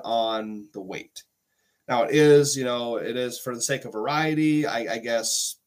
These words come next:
that, that'd probably be fine. Uh, but I don't, I don't prefer Meadows rows because I cannot load up the weight. Now for, like, building muscle, there's probably more, uh, there's probably more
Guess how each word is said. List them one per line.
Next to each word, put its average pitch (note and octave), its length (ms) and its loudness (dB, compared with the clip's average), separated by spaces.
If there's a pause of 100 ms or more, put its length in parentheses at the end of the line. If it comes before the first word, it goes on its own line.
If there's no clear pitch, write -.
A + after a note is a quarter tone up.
that, A2+ 200 -6
that'd A#2 200 -6
probably A2+ 280 -2
be A2+ 100 -10
fine. A#2 500 -6 (480)
Uh, G#2 480 -4 (260)
but G#2+ 220 -4
I A#2 160 0
don't, A#2 320 2
I B2 140 0
don't B2+ 260 -4 (640)
prefer A#2+ 400 -6
Meadows A#2 380 -4
rows A2 180 -6
because B2+ 640 -6
I A2 140 -10
cannot A2+ 420 -6
load A2+ 160 -6
up A2 160 -8 (160)
the G#2+ 80 -8
weight. G2 360 -12 (460)
Now A2+ 220 -2
for, G#2 200 -6
like, F#2+ 240 -6
building B2 320 -2
muscle, C#3 720 -2 (1200)
there's B2+ 140 -10
probably C#3+ 320 4
more, A#2+ 420 0
uh, G#2 380 -8 (180)
there's B2+ 140 -12
probably C#3+ 260 6
more A2+ 480 -2